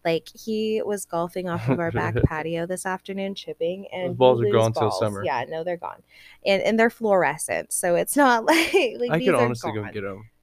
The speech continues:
Speaker 2: I
Speaker 1: You
Speaker 2: could
Speaker 1: could.
Speaker 2: honestly go out there and pick 'em up right now, but I'm
Speaker 1: However,
Speaker 2: not going to.
Speaker 1: with that, it makes it difficult to golf. So what r-, right now we're focusing on is kind of our,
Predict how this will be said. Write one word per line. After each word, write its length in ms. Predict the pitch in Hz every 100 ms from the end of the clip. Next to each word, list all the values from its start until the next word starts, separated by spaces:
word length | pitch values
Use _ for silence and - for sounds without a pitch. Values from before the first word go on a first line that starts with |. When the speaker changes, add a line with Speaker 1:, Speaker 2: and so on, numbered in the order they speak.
| -
Speaker 2:
I 60 |
Speaker 1:
You 60 | 240
Speaker 2:
could 60 | 175
Speaker 1:
could. 80 |
Speaker 2:
honestly 280 | 151 151 -
go 120 | 120
out 100 | 113
there 140 | 110 107
and 80 | 101
pick 140 | 107
'em 100 | -
up 120 | 107
right 160 | - 78
now, 60 | 57
but 40 |
I'm 260 | - - 254
Speaker 1:
However, 640 | 240 247 240 202 156 156 -
Speaker 2:
not 60 | -
going 120 | 214
to. 40 |
Speaker 1:
with 260 | 208 214 -
that, 320 | 220 214 247 -
it 60 |
makes 300 | 247 254 -
it 100 | 247
difficult 480 | 208 190 180 170 180
to 100 | 165
golf. 360 | - - - -
So 440 | - 190 180 185
what 240 | - 208 196
r-, 100 | -
right 200 | - 196
now 200 | 190 185
we're 160 | 185 185
focusing 560 | - 175 180 175 170 165
on 240 | 160 165
is 280 | - 175 175 -
kind 220 | 185 180
of 160 | 180
our, 240 | 175 170